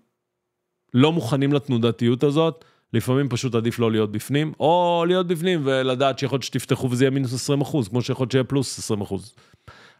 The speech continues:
אבל אני מתכונן לתנודתיות מאוד חזקה, ואני חושב שאפשר לנצל אותה, כדי להגדיל את כמות המניות שאפשר לקנות דרך כניסות ויציאות. זה לא אומר טריידים יומיים,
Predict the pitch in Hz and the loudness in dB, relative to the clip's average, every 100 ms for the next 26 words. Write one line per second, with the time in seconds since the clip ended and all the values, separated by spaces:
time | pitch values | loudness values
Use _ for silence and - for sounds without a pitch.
0 | _ 123 101 113 110 110 107 110 - 120 | _ -2 2 4 4 2 0 -2 -2 2
1 | 156 180 - 139 135 127 - 113 110 127 | 4 2 0 0 0 -2 -2 -2 0 0
2 | 101 127 143 185 180 202 160 139 156 170 | 0 0 0 0 0 0 0 -2 0 -2
3 | - 156 160 156 - 160 156 110 - _ | 0 0 2 -2 0 0 0 -4 -8 _
4 | _ _ - 113 120 120 113 107 113 113 | _ _ -2 2 4 4 2 0 0 2
5 | 208 214 - 131 156 165 135 113 123 131 | 2 2 0 0 0 0 0 2 0 0
6 | 123 110 139 127 120 - 190 139 131 139 | -2 -2 0 0 0 0 -2 2 2 2
7 | - - _ _ - 117 - 160 123 120 | -2 -12 _ _ -2 0 0 -2 0 -2
8 | - 117 95 - - 95 104 123 165 165 | 0 -2 -2 -6 -10 -4 0 2 2 2
9 | 165 156 156 156 147 135 127 127 | 0 0 0 2 2 2 0 -2